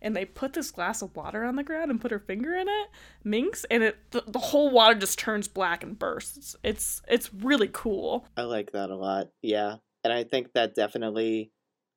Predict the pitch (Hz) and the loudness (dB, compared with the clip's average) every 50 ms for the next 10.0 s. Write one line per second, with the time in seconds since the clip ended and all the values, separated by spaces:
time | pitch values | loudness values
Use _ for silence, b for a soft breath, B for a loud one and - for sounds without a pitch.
0 | _ - 110 110 107 110 113 110 107 - 117 104 101 120 110 107 104 101 - - | _ -2 -2 0 0 2 0 0 0 0 -4 -4 -4 -4 -4 -4 -4 -4 -6 -6
1 | - 110 98 95 95 95 - - - - 113 98 113 104 98 98 98 98 92 90 | -2 -2 -2 -2 -2 -6 -10 -12 -8 -8 -6 -2 0 0 2 2 2 2 2 0
2 | 90 87 - _ _ _ _ - 104 104 101 101 101 - _ - 113 110 107 107 | -2 -4 -8 _ _ _ _ -4 -2 0 0 0 -2 -4 _ -4 -2 0 0 0
3 | 117 113 113 98 95 90 92 95 95 101 120 135 - - _ _ _ - - - | 0 -2 -2 -4 -4 -2 -2 -2 0 -2 -2 -4 -6 -18 _ _ _ -12 -4 -2
4 | 113 110 113 110 98 110 104 98 98 123 113 107 104 101 95 101 - - - 131 | 0 0 0 -2 -2 -4 -4 -4 0 0 0 2 2 0 -2 -2 -4 0 4 4
5 | 131 113 95 85 - - _ _ _ _ _ _ _ _ _ _ _ - - 147 | 6 6 4 2 -2 -6 _ _ _ _ _ _ _ _ _ _ _ 2 4 4
6 | 143 143 - - 127 123 123 - - 123 120 117 104 - 131 120 107 107 101 107 | 4 4 2 0 0 0 0 2 0 0 0 -2 -2 0 0 0 0 0 -2 -2
7 | 117 113 - 107 101 101 104 110 107 107 107 101 - _ _ _ _ - 135 123 | -2 -2 -4 -6 -6 -2 0 4 4 4 4 2 -2 _ _ _ _ -6 2 6
8 | 117 107 101 104 113 107 101 - 117 104 101 98 107 101 - - - 107 104 101 | 6 6 6 4 0 -2 -2 -2 0 2 2 2 2 -2 -2 -2 -4 -4 -2 -2
9 | 104 98 101 98 95 101 104 95 107 110 107 107 104 104 104 101 101 101 101 | 0 0 0 0 -2 -4 -8 -6 -4 -2 -2 -2 -2 -2 -4 -4 -6 -6 -8